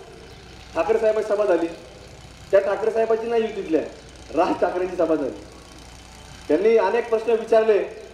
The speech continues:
पण तुम्हाला सांगतो, हे लोक एक सुद्धा उत्तर त्या प्रश्नाचं देऊ शकणार नाहीत, कारण की त्यांनी जे काही प्रश्न विचारले, ते अगदी, तुम्हाला सांगतो, वस्तुस्थिती आहे.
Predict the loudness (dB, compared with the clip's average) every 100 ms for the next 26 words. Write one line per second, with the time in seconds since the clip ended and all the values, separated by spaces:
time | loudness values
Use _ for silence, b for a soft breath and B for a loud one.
0 | -20 -20 -20 -20 -20 -6 -4 -2 0 4
1 | 4 2 -2 -2 0 0 0 0 2 2
2 | 2 0 -2 -2 -2 0 -2 -4 -4 -4
3 | -2 2 4 4 0 0 -2 -4 -2 0
4 | 0 0 -2 -2 -4 -18 -20 -20 -20 -4
5 | 0 2 0 2 2 2 2 2 2 2
6 | 0 0 2 2 0 -4 -4 -4 -2 2
7 | 2 2 -2 2 2 2 -2 -12